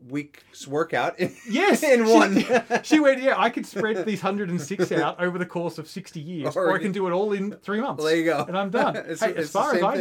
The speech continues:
Speaker 1: thing.
Speaker 2: I got the same benefits.
Speaker 1: That was a great circle back.
Speaker 2: Well, we've come back to the first article.
Speaker 1: There you
Speaker 2: That's
Speaker 1: go.
Speaker 2: awesome. All right. F-, final, final, um, one I'm gonna put to you. Um,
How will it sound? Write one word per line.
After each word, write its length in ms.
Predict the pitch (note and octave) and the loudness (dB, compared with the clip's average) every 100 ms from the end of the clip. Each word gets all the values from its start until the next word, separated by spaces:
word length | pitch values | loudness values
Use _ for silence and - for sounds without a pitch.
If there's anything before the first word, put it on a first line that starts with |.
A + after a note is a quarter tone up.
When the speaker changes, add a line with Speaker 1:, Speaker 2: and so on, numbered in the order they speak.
| E3 | -4
Speaker 1:
thing. 40 | E3+ | -4
Speaker 2:
I 100 | G3+ | -6
got 100 | A3+ | -6
the 40 | |
same 220 | F3+ F#3 E3+ | -6 -6 -4
benefits. 320 | B3+ - - | -6 -8 -4
Speaker 1:
That 80 | F3 | -4
was 120 | D3 | -2
a 40 | |
great 240 | C3 C3 C3 | -2 -2 -2
circle 260 | C#3 C3+ | -6 -6
back. 340 | B2+ C3 - - | -4 -4 -6 -4
Speaker 2:
Well, 200 | F3 A#3 | 0 0
we've 120 | F3+ F#3+ | 0 -4
come 140 | G3+ | -4
back 200 | G3+ G3 | -4 -8
to 60 | G3 | -10
the 80 | F#3 | -8
first 260 | F#3+ F3+ | -8 -4
article. 320 | E3 G#3+ C4 C#3 | -4 -6 -8 -8
Speaker 1:
There 100 | C3+ | -6
you 40 | |
Speaker 2:
That's 80 | C3 | -4
Speaker 1:
go. 140 | C3+ | -4
Speaker 2:
awesome. 300 | - C3+ A2+ _ _ - | -6 -12 -16 _ _ -6
All 80 | F#3 | -2
right. 240 | G3+ B2 _ _ _ | -2 -6 _ _ _
F-, 140 | G3+ - | -18 -6
final, 340 | G3+ A#3 A#3+ | -2 -2 -4
final, 480 | E3+ F#3+ A3 G#3 F#3+ | -8 -8 -6 -6 -8
um, 340 | E3 F3 F3+ E3 | -8 -6 -8 -10
one 160 | D#3 F#3 | -8 -8
I'm 60 | |
gonna 120 | F3+ | -8
put 140 | - G3 | -10 -12
to 80 | E3+ | -14
you. 160 | B2 - _ _ _ - | -16 -18 _ _ _ -12
Um, 400 | C#3+ C#3+ C#3+ | -10 -8 -10